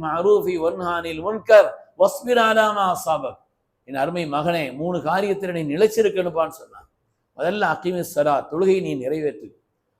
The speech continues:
அகீம், அந்த அகீமுங்கிற வார்த்தையை தான் பயன்படுத்துறான். தொழுகை நிறைவேற்று, அதனுடைய சட்டங்களையும் விளங்கி செய். அது மாதிரி நேமமாக தொழுகு, எப்பதாவது தொழுகிறது, எப்பதாவது விடுறது, அப்படி இல்லை, நேமமாக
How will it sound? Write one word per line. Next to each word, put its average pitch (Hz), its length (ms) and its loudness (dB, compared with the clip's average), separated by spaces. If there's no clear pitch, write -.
அகீம், 202 420 0
அந்த 156 240 -2
அகீமுங்கிற 214 580 2
வார்த்தையை 185 320 2
தான் 180 160 -2
பயன்படுத்துறான். 135 560 -6
தொழுகை 240 320 8
நிறைவேற்று, 202 600 6
அதனுடைய 135 340 -4
சட்டங்களையும் 156 680 -4
விளங்கி 185 280 -2
செய். 214 260 0
அது 160 160 -4
மாதிரி 202 260 4
நேமமாக 233 760 6
தொழுகு, 202 340 2
எப்பதாவது 185 520 4
தொழுகிறது, 180 440 0
எப்பதாவது 180 340 2
விடுறது, 175 360 -2
அப்படி 165 160 -10
இல்லை, 113 300 -14
நேமமாக 190 500 -2